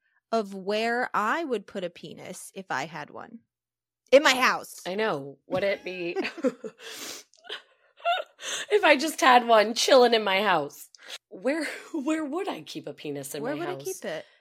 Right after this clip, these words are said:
Speaker 2: Maybe I would have a special case. I feel like I'd put it in a jewelry box. I
Speaker 1: Oh.
Speaker 2: don't know.
Speaker 1: A jewelry box would be
Speaker 2: You
Speaker 1: a good
Speaker 2: know,
Speaker 1: idea.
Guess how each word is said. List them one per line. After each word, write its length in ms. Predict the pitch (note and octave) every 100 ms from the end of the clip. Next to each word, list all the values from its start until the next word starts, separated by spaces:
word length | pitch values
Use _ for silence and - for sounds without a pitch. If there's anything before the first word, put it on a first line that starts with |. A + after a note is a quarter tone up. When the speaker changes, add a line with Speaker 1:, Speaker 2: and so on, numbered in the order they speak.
| _
Speaker 2:
Maybe 360 | F#3 A3+ C4+ E4
I 80 | E4
would 240 | C#4 E4+
have 220 | F4 B3 F3+
a 60 |
special 420 | E3 - D#3+ -
case. 540 | D#3 - D#3 D3 C#3+ - -
I 680 | G#3 A#3+ C4+ C#4 C#4+ C#4+ C#4+ _ _ _ _ _ _ _
feel 260 | - C#4 A3+
like 220 | F#3 F3
I'd 160 | G3 -
put 140 | A3
it 140 | G#3+
in 120 | A#3 B3+
a 80 |
jewelry 520 | C4 D4 E4 D#4 E3+ D3+
box. 720 | D#3+ D3+ E3+ - - - - _ _
I 160 | C#4+ F#4
Speaker 1:
Oh. 80 | C#4
Speaker 2:
don't 240 | G4+ G4+
know. 600 | F#4+ E4 - C4+ - A#3+ B3+ - _
Speaker 1:
A 100 | B3+
jewelry 400 | A#3 C4+ C#4+ D#4 D4
box 320 | B3 A#3 -
would 100 | A3+
be 60 |
Speaker 2:
You 100 | A3
Speaker 1:
a 40 | E4+
good 80 | G#3
Speaker 2:
know, 40 |
Speaker 1:
idea. 800 | G3 F#3+ G3+ F#3+ G#3 A3 C4 C#4+